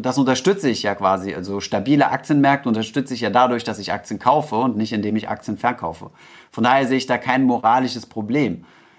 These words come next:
Im Endeffekt kaufen wir nur die Aktien von denen, die ihre Aktien verkaufen. Aber die haben sich ja schon dazu entschieden, ihre Aktien zu verkaufen. Wenn du dann später Gewinne machst mit den Aktien, die die anderen verkauft haben,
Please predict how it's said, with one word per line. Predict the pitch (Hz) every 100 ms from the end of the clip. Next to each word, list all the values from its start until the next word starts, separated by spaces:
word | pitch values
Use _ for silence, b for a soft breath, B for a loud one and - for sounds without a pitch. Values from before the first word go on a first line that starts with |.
| b
Im | 120
Endeffekt | 139 175 175 165 160
kaufen | 143 160 165 139
wir | 131
nur | 147
die | 139 139
Aktien | 156 160 - 135
von | 123 120
denen, | 156 135 156 151
die | 120
ihre | 85 120
Aktien | 123 131 - 117
verkaufen. | 113 - 151 160 -
Aber | 95 101
die | 117
haben | 156
sich | 151
ja | 143
schon | 127
dazu | 120 117
entschieden, | 117 113 190 165
ihre | 117 101
Aktien | 104 107
zu | -
verkaufen. | 101 95 98 90 101
Wenn | 101
du | 131
dann | 143 127
später | - 156 147 120 101
Gewinne | 113 180 175
machst | 113 98 -
mit | 104
den | 98
Aktien, | 87 104 - 101 90
die | 95
die | 95
anderen | 135 139
verkauft | 113 110 151 190 -
haben, | 90 110 156